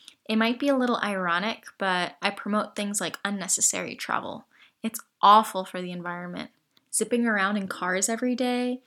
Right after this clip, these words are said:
and flying emits so much carbon dioxide into the atmosphere, it's insane. I'm here to save people from themselves. Like, they're only destroying their own habitability. I also tend to bring people together.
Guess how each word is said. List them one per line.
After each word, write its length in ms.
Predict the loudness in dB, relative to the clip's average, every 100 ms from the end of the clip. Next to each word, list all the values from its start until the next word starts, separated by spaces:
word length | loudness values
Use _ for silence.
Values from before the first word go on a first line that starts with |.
| _ _ -10
and 160 | -10
flying 800 | -8 -4 0 0 2 2 4 2 0 _ _ _ -6
emits 280 | -4 0 0
so 400 | 2 0 0 0
much 300 | -2 -4 -6
carbon 280 | -6 -6
dioxide 600 | -4 -2 -2 -4 -4 -4
into 160 | -4 -6
the 120 | -6
atmosphere, 520 | -8 -2 0 0 -2 -4
it's 180 | -6
insane. 680 | -6 -2 0 -2 -6 -12 -16 _ _ _ -4
I'm 120 | 0
here 180 | 2 0
to 80 |
save 300 | 0 0 -2
people 240 | -6 -10 -10
from 220 | -8 -8
themselves. 640 | -4 -4 -4 -6 -8 -12 -12 _ _ -8
Like, 280 | -4 -4 -6 _ _ _ _
they're 180 | -4 -2
only 220 | 0 2
destroying 540 | 2 0 -4 -4 -4 -4
their 140 | -4
own 120 | -4
habitability. 920 | -4 -4 -6 -6 -8 -10 -10 -12 -14 -16 _ _ -20 _ _ _ _ _ _ _ _ _ -16 -16 _ _ _ 0
I 100 | 4
also 360 | 6 4 4 -2 -12
tend 260 | -2 2 4
to 80 | 2
bring 360 | -2 -4 -2
people 300 | -4 -4 -4
together. 640 | -6 -8 -6 -6 -6 -10